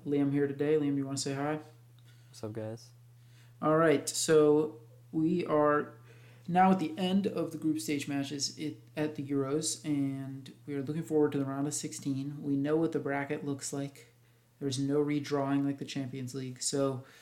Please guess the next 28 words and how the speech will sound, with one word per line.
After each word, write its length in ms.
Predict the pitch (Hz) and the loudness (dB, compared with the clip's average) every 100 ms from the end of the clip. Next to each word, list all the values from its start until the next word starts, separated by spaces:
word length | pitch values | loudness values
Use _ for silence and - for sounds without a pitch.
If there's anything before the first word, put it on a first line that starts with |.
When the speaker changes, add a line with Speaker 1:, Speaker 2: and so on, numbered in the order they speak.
| - - - - - | -20 -20 -20 -18 0
Speaker 1:
um, 560 | 151 151 147 147 147 - _ _ 233 151 - - | 4 6 6 4 -2 -8 _ _ -14 -12 -12 -12
the 120 | 156 156 | -4 0
rest 240 | 170 - | 2 2
of 60 | 190 | -2
this 60 | |
tournament 360 | - 165 175 160 | -2 0 0 2
hopefully 320 | 170 185 202 | 2 4 2
will 140 | 180 170 | 2 0
be 240 | 170 170 | -2 0
a 80 | 156 | 0
lot 240 | 165 190 | 2 2
easier 260 | 185 185 185 | 2 2 2
to 160 | 185 | 0
predict 420 | - 147 185 - 151 | -8 -2 -2 -2 -4
because 440 | 147 147 135 - - | 0 0 0 -4 -4
there 120 | 175 | 4
were 60 | 214 | 4
a 80 | |
lot 160 | 165 190 | 6 2
of 80 | 202 | 2
surprises 640 | 196 190 196 135 127 - | 0 -2 -2 -2 -4 -6
in 100 | 143 | -6
the 60 | 139 | -6
group 240 | 151 156 | -4 -6
stage, 320 | - 127 120 | -8 -10 -10
Liam. 220 | - - - - - _ _ _ _ _ _ _ _ _ _ _ - - - | -16 -18 -20 -20 -20 _ _ _ _ _ _ _ _ _ _ _ -20 -20 -14
Speaker 2:
Amen. 380 | 117 120 143 127 - _ _ _ _ _ _ _ - - - - _ - | -10 -8 -10 -12 -16 _ _ _ _ _ _ _ -20 -20 -20 -20 _ -4
Speaker 1:
Um, 560 | 156 156 151 147 151 | 0 2 2 2 -2